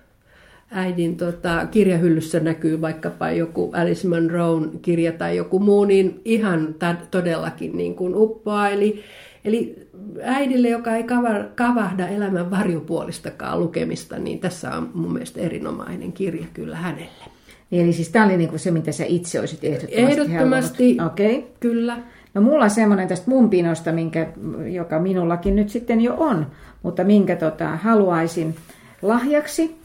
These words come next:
Speaker 2: niin on Minna Eväsojan, ää, tämän meidän japanologimme, tota, ää, mietiskelypäiväkirja nimeltään Wabi ja Sabi,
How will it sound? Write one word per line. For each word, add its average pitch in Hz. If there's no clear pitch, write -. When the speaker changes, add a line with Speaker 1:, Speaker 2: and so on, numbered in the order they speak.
Speaker 2:
niin 208
on 214
Minna 247
Eväsojan, 165
ää, 156
tämän 156
meidän 160
japanologimme, 175
tota, 90
ää, 156
mietiskelypäiväkirja 165
nimeltään 160
Wabi 170
ja 135
Sabi, 156